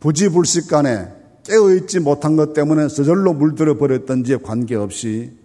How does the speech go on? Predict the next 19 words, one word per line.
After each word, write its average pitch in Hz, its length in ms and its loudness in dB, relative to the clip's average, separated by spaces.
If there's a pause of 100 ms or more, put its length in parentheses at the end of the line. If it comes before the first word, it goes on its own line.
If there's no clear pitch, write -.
(420)
하나님의 160 500 2
말씀으로 151 540 0
분별하여 123 720 -2
그릇된 135 520 -2
것들에 131 380 -4
대해서 95 540 -8 (400)
언제든지 156 1300 0
진실하고 110 640 -4
신속하게 110 920 -4 (320)
회개하는 104 440 -4
것이 98 440 -10
필요합니다. 87 640 -12 (600)
그렇지 160 300 2
않으면 165 180 4
하나님께서 180 560 2
나와 143 340 2
더불어 127 580 -2
싸우신다 127 920 -2
하셨습니다. 95 640 -12